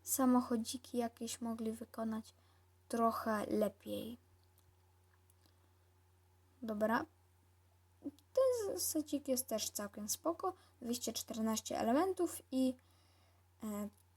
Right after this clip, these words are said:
trzydzieści funtów. Dobra. E, no i tutaj mamy sto dwadzieścia sześć elementów i trzynaście funtów.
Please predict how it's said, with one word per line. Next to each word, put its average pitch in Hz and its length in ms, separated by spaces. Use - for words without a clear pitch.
trzydzieści 254 880
funtów. - 840
Dobra. 208 420
E, 226 360
no 370 140
i 523 180
tutaj 392 260
mamy 320 320
sto 320 240
dwadzieścia 277 640
sześć 254 360
elementów 285 880
i 233 280
trzynaście 240 760
funtów. 320 920